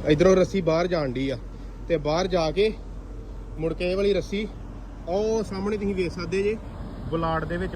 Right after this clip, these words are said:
ਪਾਤੀ, ਉਹਨੂੰ ਬੁਲਾੜ ਕਹਿੰਦੇ ਆ। ਤੇ ਉਹ ਆਪਾਂ ਉਹਨੂੰ ਵਿ-, ਉਹਦੇ ਵਿੱਚ ਪਾ ਦਈਦੀ ਰੱਸੀ ਤੇ ਇੱਥੋਂ ਫਿਰ ਮੁੜ ਕੇ ਆਪਾਂ ਇਹਨਾਂ ਨੂੰ ਖਿੱਚ ਕੇ ਟਾਈਟ ਕਰ ਦਈਦਾ ਤੇ ਜਹਾਜ਼ ਜਿਹੜਾ ਵਾ ਫਿਰ ਜੈਟੀ ਦੇ ਨਾਲ ਪੂਰਾ ਟੱਚ ਹੋ ਜਾਂਦਾ।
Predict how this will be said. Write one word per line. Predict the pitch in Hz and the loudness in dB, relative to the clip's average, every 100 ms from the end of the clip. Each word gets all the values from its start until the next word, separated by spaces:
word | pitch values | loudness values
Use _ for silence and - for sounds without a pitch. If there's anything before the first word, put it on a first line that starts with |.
| 147 | -4
ਪਾਤੀ, | 139 135 | -4 -4
ਉਹਨੂੰ | 156 175 | -4 -4
ਬੁਲਾੜ | 156 147 139 | -2 -2 -2
ਕਹਿੰਦੇ | 127 131 147 151 | -2 -4 -2 -2
ਆ। | 120 - - - - - - - - | -4 -6 -6 -6 -6 -4 -4 -2 0
ਤੇ | 175 180 | 2 2
ਉਹ | 180 180 180 | 0 0 0
ਆਪਾਂ | 175 185 | 2 2
ਉਹਨੂੰ | 185 196 | 4 6
ਵਿ-, | 202 | 4
ਉਹਦੇ | 180 165 | 4 4
ਵਿੱਚ | 190 185 | 4 4
ਪਾ | 139 139 | 4 2
ਦਈਦੀ | 143 175 | 4 6
ਰੱਸੀ | 208 - 233 220 - - - - | 6 6 4 4 2 -4 -6 -4
ਤੇ | 156 160 160 156 - - - | 2 6 6 4 -2 -8 0
ਇੱਥੋਂ | 160 165 214 | 2 6 6
ਫਿਰ | 202 | 8
ਮੁੜ | 190 175 | 6 6
ਕੇ | 196 | 6
ਆਪਾਂ | 190 196 185 156 - - - | 4 4 2 2 -8 -8 2
ਇਹਨਾਂ | 165 185 | 6 8
ਨੂੰ | 202 196 - | 6 4 -2
ਖਿੱਚ | 180 170 | 2 2
ਕੇ | 208 214 | 4 4
ਟਾਈਟ | 190 160 | 4 2
ਕਰ | 151 139 | 2 2
ਦਈਦਾ | 139 156 151 - - - - - - - | 2 2 0 -2 -8 -8 -10 -10 -6 4
ਤੇ | 160 160 143 | 6 6 6
ਜਹਾਜ਼ | 165 180 147 | 4 4 4
ਜਿਹੜਾ | 151 180 | 4 4
ਵਾ | 190 | 2
ਫਿਰ | 185 185 180 | 2 2 2
ਜੈਟੀ | 147 156 160 | 2 0 2
ਦੇ | 160 | 2
ਨਾਲ | 160 165 | 2 0
ਪੂਰਾ | 156 185 | 0 0
ਟੱਚ | 180 143 135 | 0 -2 0
ਹੋ | 196 | 2
ਜਾਂਦਾ। | 175 151 185 | 2 2 0